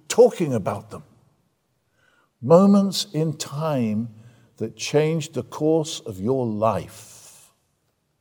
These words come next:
Someone you met, something you heard, some incident you were a part of, some sermon preached, a moment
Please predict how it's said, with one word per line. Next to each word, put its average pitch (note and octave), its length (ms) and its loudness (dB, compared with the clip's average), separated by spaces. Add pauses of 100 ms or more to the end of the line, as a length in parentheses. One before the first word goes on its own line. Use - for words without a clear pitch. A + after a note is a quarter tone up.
Someone C3 440 0
you C3+ 120 -2
met, C#3+ 440 0 (760)
something D3 720 -2
you C3 200 -2
heard, C3+ 680 2 (760)
some C#3 380 -2 (140)
incident C3+ 640 -2
you A#2+ 80 -4
were G#2 160 -4
a F#2+ 60 -8
part B2 420 -6
of, - 260 -20 (920)
some C#3+ 300 0
sermon E3 460 4
preached, - 840 -4 (1400)
a A2 80 -6
moment E3 640 2